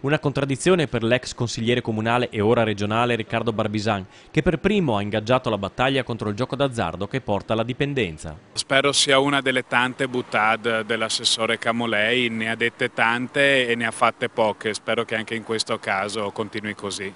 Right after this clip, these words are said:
Speaker 1: E poco conta che gli imprenditori abbiano proposto all'assessore dei corsi per la gestione della ludopatia ai gestori dei locali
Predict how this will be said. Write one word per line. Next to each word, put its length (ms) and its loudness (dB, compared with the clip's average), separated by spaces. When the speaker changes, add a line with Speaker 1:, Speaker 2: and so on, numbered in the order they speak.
Speaker 1:
E 140 -4
poco 260 -2
conta 380 2
che 100 -6
gli 100 -2
imprenditori 680 -2
abbiano 340 -2
proposto 440 -2
all'assessore 580 0
dei 160 -4
corsi 400 0
per 100 -4
la 120 0
gestione 500 -2
della 200 0
ludopatia 680 -2
ai 100 -2
gestori 400 -2
dei 120 0
locali 480 0